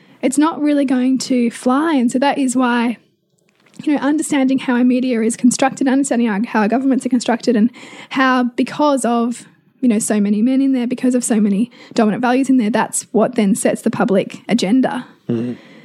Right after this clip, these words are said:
Speaker 1: And so by bringing our own critical thought about who's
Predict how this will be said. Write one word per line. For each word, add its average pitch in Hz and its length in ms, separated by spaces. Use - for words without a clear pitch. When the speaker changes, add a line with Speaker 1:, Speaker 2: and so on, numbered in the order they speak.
Speaker 1:
And 240 120
so 247 140
by 226 160
bringing 240 320
our 190 120
own 202 100
critical 247 280
thought 190 220
about 185 320
who's 185 520